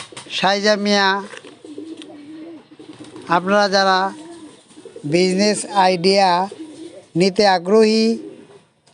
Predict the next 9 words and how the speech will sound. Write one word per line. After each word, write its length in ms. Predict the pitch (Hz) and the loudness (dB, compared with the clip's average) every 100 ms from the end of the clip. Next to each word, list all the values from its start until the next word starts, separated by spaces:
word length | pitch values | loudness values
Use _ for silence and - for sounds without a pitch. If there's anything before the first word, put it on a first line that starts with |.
| - 180 | 0 2
এবং 240 | 180 196 196 196 185 _ _ - - - - - - - - | 6 4 4 -2 -8 _ _ -20 -20 -20 -20 -20 -18 -10 2
পণ্য 260 | 190 220 220 208 | 2 4 0 2
সম্বন্ধে 520 | 196 202 214 208 214 214 208 214 - - - - - - - - - 185 | 2 4 4 4 2 2 -2 -6 -20 -20 -20 -18 -16 -16 -14 -10 0 0
আইডিয়া 360 | 196 214 220 214 202 | 2 2 4 2 2
নিয়ে 260 | 196 208 208 208 208 _ _ _ _ _ - 156 | 2 2 2 -2 -6 _ _ _ _ _ -6 2
ব্যবসা 380 | 190 - - 214 202 | 2 2 2 4 4
বাণিজ্য 380 | 196 202 185 196 208 202 202 - - - - 302 - _ - - - | 2 0 -2 2 4 2 -2 -14 -20 -20 -18 -18 -20 _ -20 -16 0
শুরু 220 | 202 226 214 | 4 4 4
করবেন, 360 | 226 202 165 | 4 4 0